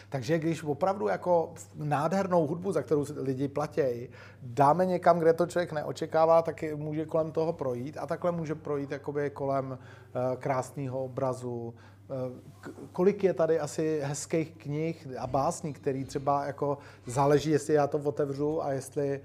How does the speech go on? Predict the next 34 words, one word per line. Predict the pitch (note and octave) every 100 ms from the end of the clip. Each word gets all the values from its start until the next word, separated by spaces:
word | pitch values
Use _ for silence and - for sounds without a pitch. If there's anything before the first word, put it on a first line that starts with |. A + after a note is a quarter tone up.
| - - -
jestli | A#2+ C#3
si | -
to | C#3 D3
představím, | - C#3+ - D3+ D3 C#3+
až | C3+
si | - D3
to | D3
budu | C#3+ D3+
číst | C#3+ D3 C#3+ -
a, | C#3+ C3+ C#3 C3+ C3+
a |
možná, | C3 C3+ C#3 C#3+ D3+ D3
že | D3
mám | C#3+ C#3 C#3
dva | B2 C#3
metry | C#3+ C#3 C#3+
od | C#3+ C#3
sebe | C#3+ C#3+
úplně | C#3 C#3+ C#3
geniální | C3+ C3+ C3+ C#3 D3
báseň, | C#3 C3 B2 - C3+ D#3 - - - - -
ale | C#3+ C#3+
prostě, | C#3 C#3+ - D3+ D3+ D3 -
jako | C#3+ -
když | C#3+ C3+
se | D3+
tomu | - D3
neotevřu, | D3+ C#3+ C#3+ C#3+ C3+ C#3+
když | D3+ -
neotevřu | E3 E3 D#3 C#3+
tu | D3+ D3+
knížku, | - C#3+ B2+ - D3+
tak, | C#3+ - C#3
eh, | C3+